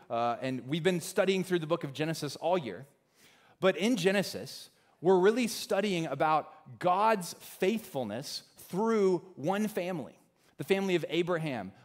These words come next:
Isaac, and Jacob. And it's all about God, uh, fulfilling his promises in that family, and ultimately the whole world being blessed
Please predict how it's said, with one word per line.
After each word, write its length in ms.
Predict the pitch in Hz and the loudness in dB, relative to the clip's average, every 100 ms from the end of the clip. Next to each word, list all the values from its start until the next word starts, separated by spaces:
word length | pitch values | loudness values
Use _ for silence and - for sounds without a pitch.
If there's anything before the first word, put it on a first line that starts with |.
| _ | _
Isaac, 480 | 147 170 170 123 123 - | 0 0 0 -4 -6 -10
and 340 | 117 113 120 123 | -10 -8 -8 -8
Jacob. 460 | 123 147 151 113 | -2 -2 0 -4
And 100 | 101 | -2
it's 120 | 151 285 | -4 2
all 160 | 214 | 4
about 320 | 247 214 151 | 6 4 2
God, 400 | 175 190 180 147 - - - | 0 2 4 2 -2 -18 4
uh, 280 | 165 151 135 - - _ _ _ _ | 6 6 4 -6 -20 _ _ _ _
fulfilling 560 | 196 185 - 214 233 | 0 2 2 0 2
his 180 | 214 180 | 2 0
promises 680 | - - 185 190 196 - 151 | -2 -4 -2 0 -2 -2 -4
in 160 | 139 143 | -2 0
that 240 | 135 110 | 0 -2
family, 400 | - 107 113 131 | -6 -6 -4 -6
and 80 | 139 | -2
ultimately 680 | 160 202 170 156 135 143 139 - | 0 0 -2 -4 -4 -6 -8 -10
the 140 | 135 139 | -2 -2
whole 420 | - 190 208 196 | 2 4 6 6
world 680 | 156 185 190 135 135 156 123 | 2 2 4 2 0 -6 -4
being 260 | 151 156 | -2 -2
blessed 600 | 123 135 160 123 - - | -4 -2 -2 -2 -8 -12